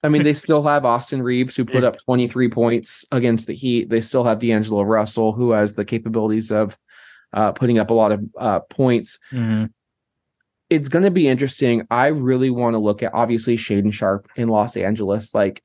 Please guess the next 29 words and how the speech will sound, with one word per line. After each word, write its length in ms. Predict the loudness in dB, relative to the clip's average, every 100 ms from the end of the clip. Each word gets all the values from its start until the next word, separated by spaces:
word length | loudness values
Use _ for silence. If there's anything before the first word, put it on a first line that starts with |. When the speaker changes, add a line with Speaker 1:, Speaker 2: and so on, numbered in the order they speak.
| 0
Speaker 1:
I 100 | 2
don't 160 | 2
think 220 | 0 -2 0
they 80 | 2
have 320 | 2 0 -6 _ _ _ _
anybody 680 | 0 2 4 2 2 0 -4 _ _ _ _ _
defensively, 920 | -4 0 0 0 -4 -2 0 0 -2 -10 _ _ _ -6
not 240 | -2 0
named 200 | 0 0
LeBron, 540 | 0 0 0 0 -2 -6 _
that 520 | -16 -10 -2 0 0 -4 _ _ _ -4
could, 260 | -2 -2
could 120 | -6
stick 280 | -4 -4 -4
with 140 | -6 -6
him. 280 | -8 -8 -14 _ _ _ _ -20 -20 _ -2
Speaker 2:
And 120 | 0
Speaker 1:
And 20 |
Speaker 2:
I 40 |
Speaker 1:
I 20 | 2
Speaker 2:
don't 160 | 2
think 120 | 0
Speaker 1:
think 40 | 0
Speaker 2:
you 80 | 0
put 160 | 0
LeBron 480 | 0 0 2 2 -2 -6 _ _ _ _
in 260 | -2 0 2
that 320 | 0 0 -2
matchup. 640 | -4 -2 -2 -4 -6 -8